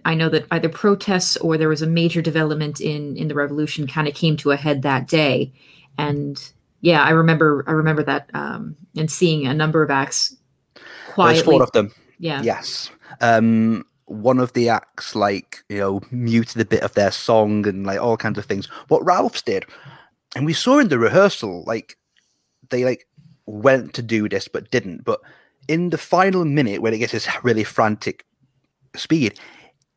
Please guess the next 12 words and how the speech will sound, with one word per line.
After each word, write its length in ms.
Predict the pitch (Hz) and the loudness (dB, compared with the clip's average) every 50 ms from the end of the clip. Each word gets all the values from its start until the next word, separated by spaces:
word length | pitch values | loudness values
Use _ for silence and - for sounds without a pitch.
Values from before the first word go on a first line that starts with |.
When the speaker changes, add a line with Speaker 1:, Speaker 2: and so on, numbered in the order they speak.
| _ _ | _ _
Speaker 2:
he 200 | - - - 113 | -20 -14 -10 -8
switched 500 | 104 - - - - 156 202 - - - | -6 -6 -6 -2 2 2 2 2 0 -2
language 600 | 170 165 170 190 190 - 95 73 60 - - - - _ _ - - _ _ _ | 0 0 2 0 0 0 -2 -2 -4 -4 -10 -14 -16 _ _ -20 -20 _ _ _
from 180 | - 120 113 117 - _ - | -2 -2 -2 -2 -4 _ -2
English 480 | 135 143 151 151 139 143 131 - - - - | 0 0 0 0 0 -2 -2 -2 -4 -8 -6
into 300 | 117 117 113 - - 113 | -6 -6 -6 -6 -6 -4
Latvian, 920 | 107 104 104 110 123 135 - - - - - 107 - - - 113 131 - _ _ _ _ _ _ _ _ _ _ _ _ _ _ _ _ _ _ _ _ _ _ _ _ _ _ _ _ - | -4 -2 0 0 0 0 -2 -6 -8 -6 -4 -4 -4 -4 -6 -6 -6 -8 _ _ _ _ _ _ _ _ _ _ _ _ _ _ _ _ _ _ _ _ _ _ _ _ _ _ _ _ 2
and, 340 | 117 110 107 107 104 104 | 2 4 4 2 2 2
like, 240 | 104 101 104 101 - | 4 4 4 4 2
we 80 | 113 110 | 0 -2
could 140 | - 123 - | 0 2 2
go, 180 | 98 92 - | 2 2 0